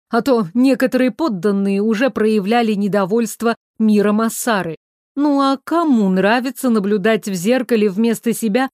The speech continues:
красивого, вечно унылую морду Лойса? Фильярк отряхнул с плеча блестки, вытащил пару застрявших в волосах и заметил с ностальгической улыбкой:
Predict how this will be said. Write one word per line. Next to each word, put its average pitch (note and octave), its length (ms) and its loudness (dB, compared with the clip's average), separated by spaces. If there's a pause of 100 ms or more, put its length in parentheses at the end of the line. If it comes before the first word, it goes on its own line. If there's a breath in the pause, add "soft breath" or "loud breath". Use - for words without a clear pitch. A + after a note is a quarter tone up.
красивого, F3+ 760 -2 (260)
вечно B3 640 0
унылую A3 540 2
морду G#3+ 420 0
Лойса? F3 640 -2 (680)
Фильярк A#3 640 0
отряхнул A3 640 -2
с - 100 -12
плеча G3+ 440 -2
блестки, A3+ 600 -6
вытащил A#3 580 -2
пару A3 480 0 (120)
застрявших G#3 840 -2
в F#3+ 80 -6
волосах G3 680 -4 (340)
и C4+ 120 0
заметил A#3+ 800 0
с - 140 -18
ностальгической A3 1000 -2
улыбкой: G#3 600 -2